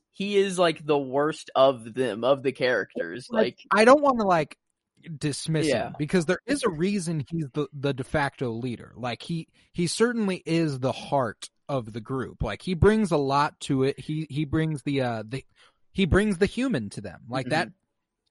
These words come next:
Speaker 2: that is where
Speaker 1: The
Speaker 2: he,
Speaker 1: music,
Speaker 2: he
Speaker 1: his
Speaker 2: deserves
Speaker 1: music
Speaker 2: the credit.
Speaker 1: choice. Ugh. Thank you.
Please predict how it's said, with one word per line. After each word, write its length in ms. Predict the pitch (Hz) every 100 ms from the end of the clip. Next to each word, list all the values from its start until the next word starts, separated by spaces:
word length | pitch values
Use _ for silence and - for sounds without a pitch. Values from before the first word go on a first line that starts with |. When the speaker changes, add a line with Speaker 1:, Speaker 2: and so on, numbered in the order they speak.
| _ 127
Speaker 2:
that 200 | 147 175
is 140 | 175 135
where 240 | 156 160
Speaker 1:
The 100 | 147
Speaker 2:
he, 40 |
Speaker 1:
music, 340 | 147 170 185 214
Speaker 2:
he 60 |
Speaker 1:
his 140 | 139 139 156
Speaker 2:
deserves 100 | 143
Speaker 1:
music 300 | 160 202 208
Speaker 2:
the 60 |
credit. 180 | 214 208 226
Speaker 1:
choice. 200 | - - _ _ _
Ugh. 280 | 190 180 135 - - _ _ _ _ -
Thank 300 | 190 190 160
you. 240 | 113 65